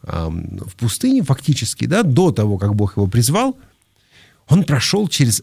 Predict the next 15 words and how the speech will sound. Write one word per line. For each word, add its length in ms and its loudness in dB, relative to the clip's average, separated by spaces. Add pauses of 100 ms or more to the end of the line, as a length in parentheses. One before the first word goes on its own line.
(140)
большой 500 2
переворот 560 0
мозга, 460 2 (840)
большой 540 2
переворот 460 0
сознания. 680 -2 (640)
Ну, 260 0
потому 340 4
что, 280 0 (260)
а, 300 0 (840)
не 400 4
забыв 720 0 (640)
тех, 440 0
э, 340 -2
тонкостей, 840 -2